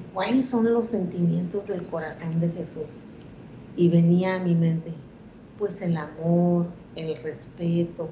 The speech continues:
la libertad, la colaboración,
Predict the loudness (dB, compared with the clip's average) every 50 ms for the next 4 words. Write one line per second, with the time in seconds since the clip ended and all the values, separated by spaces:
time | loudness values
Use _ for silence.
0 | -10 -14 -16 -18 -20 -20 -20 -20 -12 -8 -6 -6 -6 -6 -8 -8 -8 -6 -6 -8
1 | -8 -12 -14 -10 -6 -4 -2 0 0 0 -2 -2 -4 -6 -10 -14 -18 -20 -20 -20
2 | -20 -20 -20 -20 -20 -20 -12 -6 -4 -2 0 0 -2 -4 -6 -8 -6 -4 -4 -4
3 | -6 -8 -10 -10 -10 -10 -12 -12 -6 -2 2 4 4 6 6 6 6 6 4 4